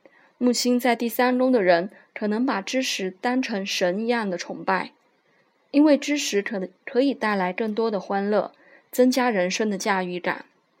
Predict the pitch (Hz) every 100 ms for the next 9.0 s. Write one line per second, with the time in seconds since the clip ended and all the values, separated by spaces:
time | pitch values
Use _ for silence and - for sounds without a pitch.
0 | _ _ _ _ _ _ - 262 311 220
1 | 285 302 294 208 233 196 202 269 247 226
2 | 214 190 226 - 185 180 - _ 214 220
3 | 214 185 180 185 196 185 - _ _ _
4 | _ _ _ _ _ _ _ _ 254 277
5 | - 269 262 285 262 240 226 240 233 -
6 | 196 185 180 190 - - - 208 254 254
7 | 220 226 214 233 226 190 185 - - 233
8 | 233 233 226 190 - - 190 202 190